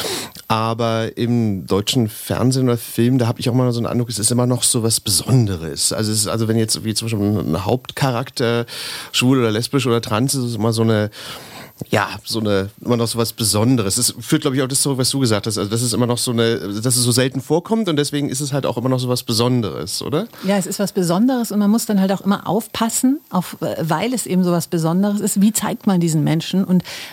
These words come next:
Speaker 2: man darf ja nichts falsch machen oder der, der Mensch darf dann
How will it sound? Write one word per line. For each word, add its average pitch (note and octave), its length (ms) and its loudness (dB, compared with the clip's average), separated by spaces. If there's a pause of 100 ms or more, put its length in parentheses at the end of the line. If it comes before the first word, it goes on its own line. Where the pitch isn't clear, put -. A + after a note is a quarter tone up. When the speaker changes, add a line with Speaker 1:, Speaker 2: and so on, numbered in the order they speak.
(240)
Speaker 2:
man E3+ 240 2
darf F#3+ 140 2
ja F#3+ 160 0
nichts A3+ 180 2
falsch G#3 400 0
machen D#3+ 240 2
oder E3+ 160 0
der, F3+ 220 -2
der F#3 160 -2
Mensch G3 260 2
darf G3+ 180 0
dann G3 160 0